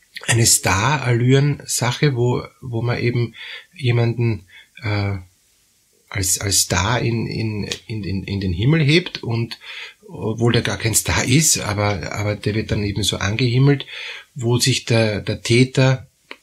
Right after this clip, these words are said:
äh, Gott sei Dank noch eher zurückhält, also nicht jetzt, dass so massive Dinge tut, aber es ist trotzdem schon unangenehm genug.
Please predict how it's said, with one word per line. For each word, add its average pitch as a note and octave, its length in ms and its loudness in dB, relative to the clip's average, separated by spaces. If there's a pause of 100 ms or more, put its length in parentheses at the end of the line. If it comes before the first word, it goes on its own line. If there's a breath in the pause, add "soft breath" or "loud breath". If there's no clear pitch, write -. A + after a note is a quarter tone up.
(240)
äh, - 720 -12
Gott A#2 160 0
sei A#2 80 0
Dank G#2+ 100 0
noch G2 240 -8
eher A2+ 200 2
zurückhält, C3+ 920 2
also G#2+ 180 -6
nicht B2+ 340 -2
jetzt, - 240 -8
dass A2 100 0
so A#2 100 -4
massive C3 460 0
Dinge C3 400 2 (500 loud breath)
tut, D3 340 4
aber B2 120 2
es A#2+ 100 4
ist A#2 140 0
trotzdem A#2 360 2
schon A#2 160 0
unangenehm A#2 520 2
genug. G#2 500 -2